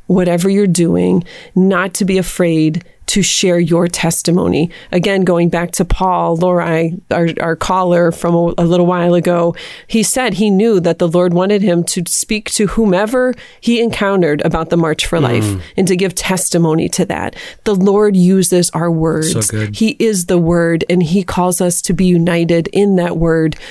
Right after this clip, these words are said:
Speaker 1: with our words, with our proclaiming the goodness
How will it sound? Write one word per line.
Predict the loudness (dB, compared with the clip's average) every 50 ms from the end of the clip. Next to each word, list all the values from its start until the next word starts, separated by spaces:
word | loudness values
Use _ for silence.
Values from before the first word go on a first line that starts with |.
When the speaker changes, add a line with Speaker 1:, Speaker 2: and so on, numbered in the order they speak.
| -20 -6 -2
Speaker 1:
with | -2 0 0 0
our | 0 0 2 2 2
words, | 2 2 2 2 2 0 0 0 -2
with | -2 -2 -2 -2
our | -2 -2 -2
proclaiming | 0 0 0 0 0 0 0 2 2 4 4 4 4 4 2 2 0 0 -2 -10 -20 -20 -20 -20 -20 -8 -4
the | -2 0 0
goodness | 0 0 0 2 2 2 2 2 0 -2 -4 -6